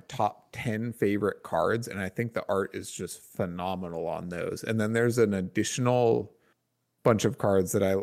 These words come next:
like, or the art is, yeah, just really on point and representative of the theme of the set. But just because the,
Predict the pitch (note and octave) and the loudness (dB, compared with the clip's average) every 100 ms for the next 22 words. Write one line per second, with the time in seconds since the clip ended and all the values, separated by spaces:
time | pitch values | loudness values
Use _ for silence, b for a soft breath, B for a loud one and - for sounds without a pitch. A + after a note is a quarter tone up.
0 | - A#2 G#2 G#2 C#3 - - - B2+ C3 | -4 -4 2 4 2 0 -6 0 4 4
1 | A#2+ - G#2 G#2+ G#2+ G2+ G2 F2 F#2 - | 4 2 2 2 0 -2 -2 -4 -8 -14
2 | - _ _ _ A#2 G2 G2+ A#2 - F#2 | -16 _ _ _ 2 2 2 -2 -4 -6
3 | G#2+ A2+ B2+ - G#2 G2 - G#2+ G2 G#2+ | 0 4 4 2 0 -4 -6 -6 -6 -6
4 | G2+ F#2 F#2+ - G#2 G#2+ G2 F#2+ F#2 F2 | -6 -4 -4 -4 -4 -4 -2 -2 -2 -2
5 | F#2 F#2 F2+ - - G#2 G2 F#2 F2+ - | -4 -4 -6 -6 -2 -2 -2 -4 -8 -8
6 | - - - F#2+ F2+ - b b b _ | -10 -8 -2 0 -2 -6 b b b _
7 | - A2+ B2+ B2 B2 A2 A2 G2 - G#2 | 4 6 6 2 2 2 2 0 0 2
8 | F#2+ F#2+ - | 4 2 -4